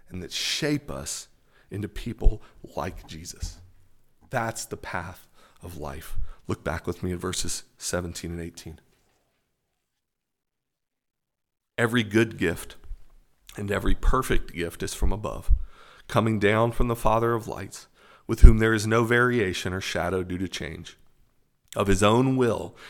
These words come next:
he brought us forth by the word of truth, that we should be a kind of first fruits of his creatures."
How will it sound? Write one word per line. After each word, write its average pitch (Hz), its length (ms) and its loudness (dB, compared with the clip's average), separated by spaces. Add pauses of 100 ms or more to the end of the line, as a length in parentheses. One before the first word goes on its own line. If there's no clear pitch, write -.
(120)
he 110 200 -6
brought 107 380 2
us 107 200 -2
forth 101 420 -2
by 90 140 -2
the 87 80 -6
word 104 460 0
of 113 120 -4
truth, - 440 4 (580)
that 113 120 -4
we 107 100 -2
should 95 180 -6
be 92 120 -4
a 85 40 -4
kind 92 360 -4
of 92 80 -8
first - 420 -6
fruits - 440 -2 (720)
of 92 80 -10
his 85 140 -6
creatures." - 460 -8